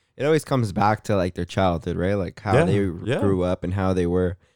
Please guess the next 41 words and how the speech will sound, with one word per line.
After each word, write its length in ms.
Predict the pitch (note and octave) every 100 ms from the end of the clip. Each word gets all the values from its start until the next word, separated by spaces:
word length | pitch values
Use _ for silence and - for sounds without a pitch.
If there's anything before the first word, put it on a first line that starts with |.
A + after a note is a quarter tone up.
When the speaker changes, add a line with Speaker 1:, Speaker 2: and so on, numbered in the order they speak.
| _ _ -
Speaker 1:
And 160 | A2
then, 120 | A2+ A2
like, 180 | G#2
I've 140 | G2 G2
seen, 240 | A#2 A2
like, 180 | G2 F#2
stuff 280 | - F#2+ F#2
about, 280 | F2+ F#2 E2
like, 200 | E2 D#2+
people 180 | G2+ F#2+
that 160 | F2 E2
are 200 | D#2 F2+ _ _ _ _
prostitutes, 640 | - G#2 G#2 - G2 G#2+ -
for 160 | G2
example, 400 | F#2 G2 F#2+ -
but 140 | - E2+
there 100 | F2+
was 140 | F#2
this 180 | D#2+ -
one 200 | G2 G2
guy 180 | F2 E2+
prostitute 580 | E2+ F2 - - F#2 E2+
that 120 | F2+
I 40 |
really 320 | E2+ F2+ F2+
remember, 420 | E2+ E2+ F#2 F2+ E2
and 120 | D#2+
he 80 | G2+
was 120 | F2
talking 260 | G#2 F2+ F2+
about 240 | F2 E2+
how 120 | G2
he 180 | F2+ G2+
was 120 | F#2
abused 360 | E2+ F2+ A2 G2
as 100 | F#2+
a 80 | F2+
child 400 | - F#2 F#2 E2+
by, 120 | F2
like, 300 | E2 D#2+ D#2
uh, 220 | D2+ D2+